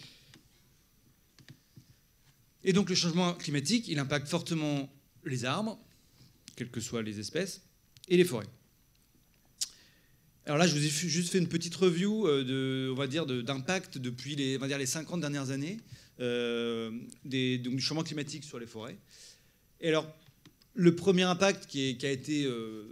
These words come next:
documenté, on va dire, à l'é-, pour l'échelle écosystémique, euh, c'est, euh, à une échelle globale, des changements, ben, sur la productivité des forêts. Euh,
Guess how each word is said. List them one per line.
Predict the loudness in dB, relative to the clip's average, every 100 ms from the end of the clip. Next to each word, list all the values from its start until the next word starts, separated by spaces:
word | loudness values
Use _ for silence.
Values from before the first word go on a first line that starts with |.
| -10
documenté, | -8 -6 -4 -4 -2 0 0
on |
va | 0 0
dire, | 0 0
à | -2
l'é-, | -4 -4 -6 -8
pour | -6
l'échelle | -2 2 2
écosystémique, | 0 -2 -2 -2 -2 -2 -4 -8 -14 -12
euh, | -8
c'est, | -4 -2 -4 -6 -16 -16 -6
euh, | -4 -2
à |
une | 0
échelle | -2 -2
globale, | 0 2 2 2
des | 0
changements, | 0 -4 -4 -4 -4 -2
ben, | -2 -2
sur | -4 -4 -2
la | -2
productivité | -2 -6 -4 -4 -8 -8 -4 -4
des | -4
forêts. | -6 -10 -12 _ _ -20 -20 -16
Euh, | -12 -10 -10 -12